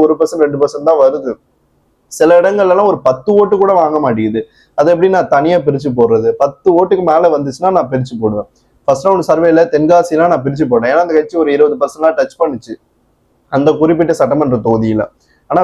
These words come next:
வின் பண்ற அளவுக்குலாம் வரல. So அந்த மாதிரி வந்துச்சு அப்படின்னா நான் தனியா பிரிச்சு போடுறேன். இங்க சப்போர்ட் இல்லாதனால நான் தனியா பிரிச்சு போடல. மத்தபடி இதுல நம்மளுக்கு பெருசா உள்நோக்கம் எதுவும் கிடையாது. And வந்து நிறைய பேர் சேஃபா இருங்க, சர்வே எடுக்கும் போது ரொம்ப ஜாக்கிரதையா இருங்க, நிறைய பேர் தாக்கப்படுறாங்க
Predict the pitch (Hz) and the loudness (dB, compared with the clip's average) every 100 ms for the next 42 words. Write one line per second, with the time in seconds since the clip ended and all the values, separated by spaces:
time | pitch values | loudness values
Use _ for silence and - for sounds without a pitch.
0 | 170 185 196 180 160 139 135 160 131 120 | 0 0 0 2 2 2 2 0 2 0
1 | 135 123 - _ _ - 160 165 190 214 | 2 0 -2 _ _ -2 0 2 2 2
2 | 156 165 208 226 233 185 165 170 196 170 | 2 2 0 0 0 2 2 0 0 0
3 | 135 139 147 131 131 131 110 110 110 143 | 0 0 0 -2 -4 -4 -2 0 -2 -2
4 | 156 - 151 220 220 185 175 185 190 180 | -2 -2 0 2 2 0 0 2 2 2
5 | 156 156 175 151 120 120 131 135 127 - | 2 2 2 0 0 -2 -2 -4 -6 -8
6 | 113 110 107 117 - 202 190 196 185 160 | -4 -2 -2 -4 -2 -2 0 2 4 2
7 | 143 127 117 113 131 139 147 135 143 139 | 0 -2 -2 -2 -2 0 0 0 -2 -2
8 | 139 127 131 131 117 117 107 - _ _ | 0 -2 -2 -2 2 2 0 -4 _ _
9 | _ _ - 143 151 151 170 147 165 170 | _ _ -4 0 2 2 2 2 2 2
10 | 180 175 160 165 180 165 151 147 139 131 | 0 0 0 0 2 0 2 0 0 0
11 | 135 156 143 131 127 131 127 131 120 131 | 2 0 0 -2 0 0 2 0 0 -2
12 | 139 131 - 135 139 131 123 123 120 - | -2 -2 -2 -4 0 0 0 -4 -4 -6
13 | _ _ _ 127 135 131 151 135 131 139 | _ _ _ 0 0 0 0 0 0 0
14 | 135 127 123 | 0 0 0